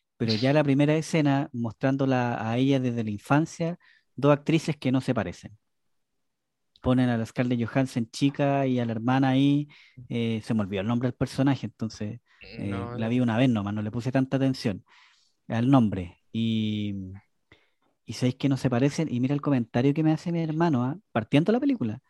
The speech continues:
Speaker 1: Ve a la niña que interpreta a Scarlett Johansson cuando está chiquitita, o sea, no sé, doce años, once años, y
Speaker 2: ¿Ya?
Speaker 1: me dice, "Oye, ¿sabes qué?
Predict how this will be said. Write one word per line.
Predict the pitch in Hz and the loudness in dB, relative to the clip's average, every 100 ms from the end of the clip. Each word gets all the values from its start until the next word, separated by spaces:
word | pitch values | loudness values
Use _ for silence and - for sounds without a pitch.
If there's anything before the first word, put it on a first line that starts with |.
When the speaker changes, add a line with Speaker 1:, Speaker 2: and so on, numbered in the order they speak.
| _ _ _ - | _ _ _ -8
Speaker 1:
Ve | 113 139 | 0 2
a | |
la | 147 135 | 4 4
niña | 160 165 | 2 0
que | 156 | -2
interpreta | 147 135 - - 156 175 175 175 | -4 -6 -6 -2 -2 0 2 2
a | 175 | 0
Scarlett | - 175 180 175 | -2 -4 -2 -4
Johansson | 160 185 - 190 | -4 -4 -6 -6
cuando | 175 170 | -4 -4
está | 175 170 170 165 165 | 0 2 2 0 -4
chiquitita, | - 160 175 196 220 233 | -6 -4 -2 -4 -6 -8
o | - | -10
sea, | 107 104 101 | -8 -8 -8
no | 98 | -10
sé, | - 101 | -10 -8
doce | 110 - 98 | -6 -6 -6
años, | 123 110 | -4 -4
once | 110 110 | -6 -8
años, | 131 170 - - - 107 | -8 -8 -14 -20 -20 -6
y | 127 | -2
Speaker 2:
¿Ya? | |
Speaker 1:
me | 123 | 0
dice, | 131 - - | 0 -4 -4
"Oye, | 156 196 | -2 -2
¿sabes | - 180 190 - | 0 0 0 0
qué? | 226 | -2